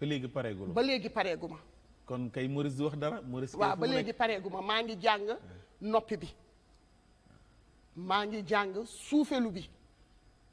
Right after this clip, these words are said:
Speaker 2: Te loolu laay ñaan sama bépp moromu jigéen mu def ko.
Speaker 1: Am na solo.
Speaker 2: Waaw, suufelu, nangu di ñaan.
Speaker 1: Mm.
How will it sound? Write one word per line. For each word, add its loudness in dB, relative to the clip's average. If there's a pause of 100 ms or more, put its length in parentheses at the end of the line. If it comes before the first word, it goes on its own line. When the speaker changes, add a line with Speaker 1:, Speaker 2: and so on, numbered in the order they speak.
(120)
Speaker 2:
Te -4
loolu 2
laay 0
ñaan -4
sama -8
bépp -6
moromu -6
jigéen -8
mu -10
def -12
ko. -6 (640)
Speaker 1:
Am -12
na -10
solo. -10
Speaker 2:
Waaw, 0 (320)
suufelu, 2 (720)
nangu 0
di -4
ñaan. 2 (260)
Speaker 1:
Mm. -12